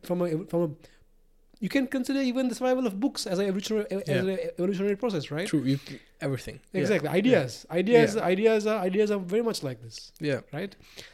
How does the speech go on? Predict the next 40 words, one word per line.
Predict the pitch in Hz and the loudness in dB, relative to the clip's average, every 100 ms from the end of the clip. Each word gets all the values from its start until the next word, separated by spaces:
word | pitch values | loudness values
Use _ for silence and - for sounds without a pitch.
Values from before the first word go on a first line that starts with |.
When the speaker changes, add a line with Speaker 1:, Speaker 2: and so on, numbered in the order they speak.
| - | -10
Speaker 1:
Uh, | 151 147 143 143 139 | -4 -2 -2 -4 -4
technologies | 139 196 220 214 139 123 | -4 -2 2 2 0 -6
are | - 160 | -4 -2
very | 185 | 0
much | 208 - | -2 -4
like | 139 117 | -6 -8
this. | 113 - - | -14 -16 -12
The, | 147 | -8
s-, | 139 - - | -8 -10 -12
the | 147 | -10
spread | 143 170 | -2 2
of | 165 | 2
technology. | 160 160 156 120 120 | 2 -2 -2 -4 -8
Speaker 2:
Yeah. | 175 156 - - | -2 -2 -4 -10
Speaker 1:
Right. | 139 190 - - - _ _ _ _ _ | -8 -8 -10 -20 -20 _ _ _ _ _
And | 170 185 180 170 170 - _ - | 2 2 2 -2 -6 -16 _ -12
for | - 170 | -4 0
me, | 208 214 | 2 0
survival | 175 185 185 185 | 2 2 4 0
is | 170 | 0
a | |
big | 151 139 | -2 -4
deal. | 135 - - _ - - - - | -6 -10 -20 _ -18 -14 -14 -8
Speaker 2:
But | 160 151 - 196 | -6 -6 -6 -2
I | |
wouldn't | 196 214 185 143 | 2 4 4 4
use | 190 | 0
the | 160 | 2
word | 156 147 139 - _ | 4 4 2 -6 _
truth | - - 165 135 - - | -8 2 2 2 -4 -8
for | 127 | -4
that. | 113 107 151 - | -4 -4 -8 -4
Like, | 147 143 - - - | 0 0 -4 -16 -10
I, | |
I, | - - 170 - - | -10 -8 -10 -12 -8
it, | 196 190 - | -4 -4 0
it, | 190 - 185 | -2 -2 -6
it | - - _ _ _ - | -6 -10 _ _ _ -10
truly | - 208 180 - | 0 2 0 2
is | 190 147 131 | 2 2 0